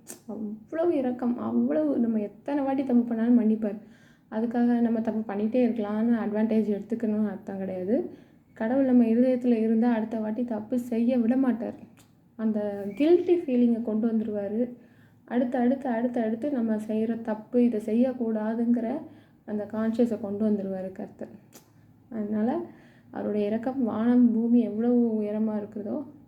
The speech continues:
வானமும் பூமியும் எவ்வளவு டிஸ்டன்ஸ்ல இருக்கோ, அந்த அளவுக்கு நம்ம கர்த்தர் நம்ம மேல இரக்கத்தை வச்சிருக்கிறாருங்க. ஓகே, ஃபஸ்ட்டு வசனம், "தேவனே, உம்முடைய இரக்கங்களுக்கு முடிவே இல்லை, அவை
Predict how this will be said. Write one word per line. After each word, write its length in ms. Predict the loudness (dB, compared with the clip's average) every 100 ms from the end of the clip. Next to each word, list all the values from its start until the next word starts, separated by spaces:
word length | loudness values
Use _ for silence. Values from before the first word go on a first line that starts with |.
| -14
வானமும் 480 | -8 -4 -2 0 2
பூமியும் 360 | 2 2 0
எவ்வளவு 320 | 0 0 0 -2
டிஸ்டன்ஸ்ல 580 | -4 -2 0 0 -2
இருக்கோ, 260 | -4 -8 -10 -12 -20 -20 -20 _ -14
அந்த 540 | -10 -6 0 0 0
அளவுக்கு 440 | 0 0 0 -2
நம்ம 240 | -2 -2 -2
கர்த்தர் 480 | -6 -10 -8 -10 -8
நம்ம 160 | -6
மேல 260 | -4 -4 -4
இரக்கத்தை 460 | -2 -2 -4 -8 -10
வச்சிருக்கிறாருங்க. 680 | -10 -12 -10 -8 -8 -8 -10 -10
ஓகே, 260 | -10 -10 -12 -12
ஃபஸ்ட்டு 300 | -10 -10 -6
வசனம், 440 | -4 -4 -2 -2 -4 -8 -20 _ _ -6
"தேவனே, 420 | 0 2 4 4 4
உம்முடைய 460 | 6 6 4 -2
இரக்கங்களுக்கு 460 | -4 0 0 0 -2
முடிவே 500 | -2 0 2 2 2
இல்லை, 280 | 0 -4 -6
அவை 200 | -8